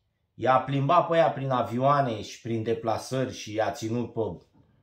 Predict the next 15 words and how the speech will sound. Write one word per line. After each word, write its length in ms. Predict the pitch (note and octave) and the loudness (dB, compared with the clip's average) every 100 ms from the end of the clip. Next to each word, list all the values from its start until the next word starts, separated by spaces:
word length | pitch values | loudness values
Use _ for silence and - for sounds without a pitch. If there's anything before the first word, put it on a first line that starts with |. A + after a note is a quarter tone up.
| - - - _ _ | -20 -20 -20 _ _
cașcaval 920 | - A#2 A#2 - A#2 G#2+ B2+ B2+ - - - _ _ _ _ _ | -4 0 0 0 2 4 6 4 2 -10 -20 _ _ _ _ _
o 160 | A2 A2+ | -2 -2
grămadă 500 | A2 A2 B2 C3+ A#2 | 0 -2 0 0 0
de 160 | G2+ | -6
timp 420 | F2+ C#3+ G3+ G3+ - | -8 -6 -6 -8 -14
și 320 | - F3 - | -14 -14 -14
când, 360 | A3 A3 G3+ F#3+ | -6 -4 -4 -4
uh, 360 | G3 F#3+ F3+ D#3+ _ _ _ | -4 -2 -4 -8 _ _ _
s-au 300 | - D#3 D3+ | 2 6 6
supărat, 540 | D3+ D#3+ D#3 E3 G#3+ | 4 -2 2 4 4
că 100 | G#3+ | 2
zice 340 | A3+ C4 C4 D#4+ | 0 -2 -4 0
lăcătuși, 880 | C4+ - C#4 E4 C4+ C#3 - - _ G#2+ | 2 4 4 4 -2 -2 -6 -14 _ -2
emblema 580 | C3 D#3 F3 G3+ C#3 C3+ | 2 2 4 4 6 6
voastră, 640 | D#3 D3+ - - - | 8 6 4 -6 -14